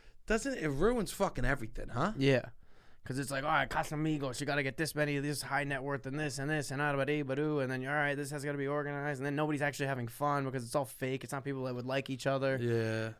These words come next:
Speaker 2: It's just like, eh, not as fun.
Speaker 1: Not as, yeah, I totally agree.
Speaker 2: Yeah.
Speaker 1: Interesting. Yeah, it's funny.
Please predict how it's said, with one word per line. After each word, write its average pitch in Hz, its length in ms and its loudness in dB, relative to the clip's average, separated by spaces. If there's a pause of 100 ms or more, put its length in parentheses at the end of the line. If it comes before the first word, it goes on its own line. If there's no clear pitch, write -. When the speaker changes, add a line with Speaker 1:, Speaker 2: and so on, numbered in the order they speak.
Speaker 2:
It's 131 140 -2
just - 240 -2
like, 123 400 2 (580)
eh, 139 220 4 (1160)
not 127 200 4
as 113 100 -2
fun. 117 220 -4 (260)
Speaker 1:
Not 120 280 2
as, 117 220 -2
yeah, 139 360 6
I 117 80 0
totally 127 340 2
agree. 120 300 4 (100)
Speaker 2:
Yeah. 123 220 0 (680)
Speaker 1:
Interesting. 117 600 -2
Yeah, 175 200 8
it's 139 140 0
funny. 196 440 4